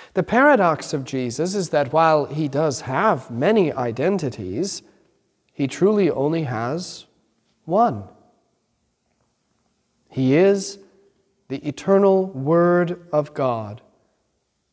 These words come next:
who is manifested and made known in many and various ways. The Good Shepherd,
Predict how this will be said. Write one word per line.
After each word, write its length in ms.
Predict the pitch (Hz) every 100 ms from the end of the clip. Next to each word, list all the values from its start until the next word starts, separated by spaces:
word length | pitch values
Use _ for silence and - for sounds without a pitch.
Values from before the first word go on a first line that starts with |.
| _ -
who 120 | 135
is 180 | 127 -
manifested 960 | 156 190 196 185 165 156 - 180 233 - _ _ _ _ _
and 220 | 135 135
made 360 | 123 160 156 143
known 500 | 139 240 143 135 170
in 320 | 156 165 156
many 300 | 143 147 170
and 140 | 160 139
various 580 | 113 131 127 123 -
ways. 600 | 208 226 113 85 78 - _ _ _ _ _ _ _ _ _ _ _ _ _ _ _ -
The 80 |
Good 240 | 127 175 156
Shepherd, 560 | - 170 - 156 202